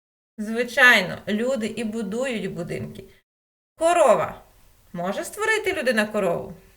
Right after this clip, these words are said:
Ні, це природа. Лялька. Звичайно, людина може створити. Дошка.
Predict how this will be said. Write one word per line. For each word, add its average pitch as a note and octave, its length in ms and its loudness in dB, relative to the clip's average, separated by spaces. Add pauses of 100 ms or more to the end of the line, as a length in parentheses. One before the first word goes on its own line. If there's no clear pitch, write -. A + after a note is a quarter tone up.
(380)
Ні, E4+ 500 -8 (380)
це F#3 160 -4
природа. A3 640 -2 (640)
Лялька. B3+ 540 4 (1120)
Звичайно, F#3+ 840 0
людина G#3 360 -4
може F3 320 -6
створити. - 500 -16 (760)
Дошка. C#4 680 2